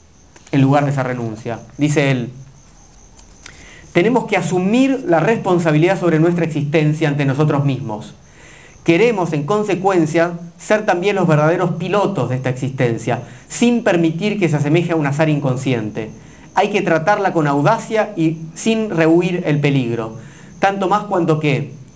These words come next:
tanto en el mejor como en el peor de los casos, acabaremos siempre por perderla, a la existencia, ¿verdad? ¿Por qué aferrarnos a este pedazo de tierra?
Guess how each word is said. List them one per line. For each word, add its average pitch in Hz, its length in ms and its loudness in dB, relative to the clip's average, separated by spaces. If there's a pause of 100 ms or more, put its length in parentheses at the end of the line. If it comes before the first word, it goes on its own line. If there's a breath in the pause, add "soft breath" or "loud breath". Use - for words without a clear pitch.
(300 loud breath)
tanto 240 280 0
en 170 80 0
el 151 60 0
mejor 143 500 0
como 131 160 -4
en 127 80 0
el 127 80 -2
peor 180 220 2
de 180 40 2
los 160 120 2
casos, 196 400 -2 (100)
acabaremos 160 600 2
siempre 180 320 0
por 147 200 0
perderla, 139 520 0 (180)
a - 60 -6
la 123 60 -4
existencia, 120 560 -4
¿verdad? 143 420 -2 (920 loud breath)
¿Por 190 220 0
qué 262 80 2
aferrarnos 226 500 0
a 208 60 -2
este 208 160 -2
pedazo 185 400 2
de 160 80 2
tierra? 151 560 -2